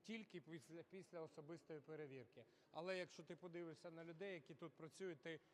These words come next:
зрозумієш, що тут працюють професіонали. Вони не дадуть можливості відправити трактор, який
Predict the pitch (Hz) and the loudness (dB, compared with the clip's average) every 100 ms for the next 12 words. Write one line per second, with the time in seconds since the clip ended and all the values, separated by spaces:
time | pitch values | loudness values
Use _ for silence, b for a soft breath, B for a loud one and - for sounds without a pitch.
0 | B 139 147 165 131 180 190 160 - 165 | B -6 -2 -2 -2 -2 0 -2 -4 -4
1 | 147 190 156 156 139 170 160 - B - | -2 -4 -2 -4 -2 0 0 -4 B -8
2 | 160 180 151 - 170 156 139 117 127 139 | 0 0 0 -4 -4 -2 -2 -2 -2 -2
3 | 170 165 175 165 147 139 190 196 - - | -2 0 -2 -2 -4 -2 -2 -4 -10 -20
4 | - 156 156 120 185 175 165 - 147 127 | -10 -6 -6 0 0 2 -2 -4 -6 -6
5 | 147 165 165 143 139 147 - 180 151 147 | -4 2 2 2 -2 -4 0 0 0 -2
6 | 135 139 175 170 | -2 -2 -2 -2